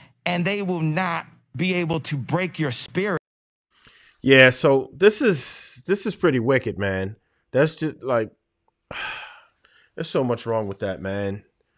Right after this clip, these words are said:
Speaker 2: You can't make those types of statements, man. Like, you wouldn't apologize after you lost everything and then, and then you come back with this. It's not working in your favor, man. People aren't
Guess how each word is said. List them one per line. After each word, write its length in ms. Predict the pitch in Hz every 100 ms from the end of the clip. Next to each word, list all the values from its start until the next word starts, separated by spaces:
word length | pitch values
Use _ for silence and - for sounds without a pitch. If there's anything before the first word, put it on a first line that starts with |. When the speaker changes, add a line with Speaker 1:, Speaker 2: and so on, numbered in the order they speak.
| _ _
Speaker 2:
You 100 | 120
can't 240 | - 175 139
make 160 | 127
those 180 | 131 127
types 280 | 135 120 -
of 60 |
statements, 500 | - 113 110 95 -
man. 300 | 95 95 95
Like, 200 | 92 92 - _ _ _ _ _ _
you 180 | 110 123
wouldn't 240 | 139 107
apologize 760 | 107 127 123 113 117 113 107 107
after 240 | 120 -
you 80 | 117
lost 320 | 113 120 113
everything 380 | 110 101 101 98
and 120 | 98
then, 320 | 101 101 92 -
and 140 | 95
then 100 | 104
you 80 | 107
come 140 | 107
back 160 | 95 82
with 120 | 95
this. 280 | 123 110 - _ _ _ _ _ -
It's 100 | -
not 140 | 170
working 240 | 123 110 104
in 100 | 95
your 80 | 90
favor, 300 | 117 110 90
man. 280 | 90 90
People 320 | 92 135 127 117
aren't 180 | 110